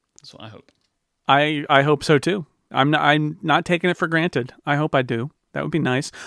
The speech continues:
Speaker 2: Although in, the question is, what's the invite to? Because I don't think there's gonna be an Apple Watch launch event. So, you know, I hope they, I hope they maybe contact me and have me review it. But,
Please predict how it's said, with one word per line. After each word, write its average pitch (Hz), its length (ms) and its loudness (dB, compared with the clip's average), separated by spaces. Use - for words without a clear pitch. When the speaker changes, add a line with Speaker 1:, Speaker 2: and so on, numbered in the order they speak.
Speaker 2:
Although 180 220 8
in, 208 220 2
the 196 60 -8
question - 300 4
is, 165 80 2
what's 147 320 2
the 156 100 0
invite 143 380 0
to? 127 240 -2
Because 147 300 -2
I 185 80 -2
don't 240 280 -2
think 175 200 -2
there's 151 140 0
gonna 151 160 0
be 147 140 0
an 139 60 0
Apple 131 220 -2
Watch 131 240 -2
launch 131 280 -2
event. 151 360 -4
So, 143 460 2
you 160 100 -4
know, 127 240 -4
I 151 80 2
hope 170 140 4
they, 165 180 4
I 143 80 4
hope 170 180 0
they 143 180 0
maybe 131 360 -2
contact 127 420 -4
me 127 140 -6
and 117 100 -6
have 120 160 -4
me 113 360 -6
review 123 300 -4
it. - 200 -4
But, 107 220 -6